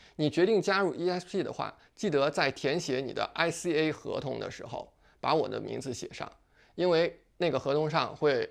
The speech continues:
问你说，是谁对你产生了最大的影响，让你决定加入E X P呢？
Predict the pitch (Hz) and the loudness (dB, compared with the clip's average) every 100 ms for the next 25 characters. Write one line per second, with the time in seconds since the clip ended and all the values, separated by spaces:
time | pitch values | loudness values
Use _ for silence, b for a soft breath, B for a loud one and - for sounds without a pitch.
0 | - 170 160 120 98 147 139 135 B B | -4 2 2 2 -4 -2 -2 -2 B B
1 | - 226 143 - - 147 135 220 262 233 | 2 6 6 2 -2 4 6 6 6 4
2 | 151 175 - - 160 165 151 226 196 180 | 4 0 -2 -2 0 0 0 2 2 2
3 | 147 135 202 - 131 - b b b 202 | 2 2 2 2 0 -2 b b b 4
4 | 233 175 135 110 - - 147 170 170 135 | 4 4 2 -2 -6 0 2 4 2 2
5 | 160 165 151 151 160 160 - 185 135 | 2 2 0 0 -2 -2 -4 -2 -2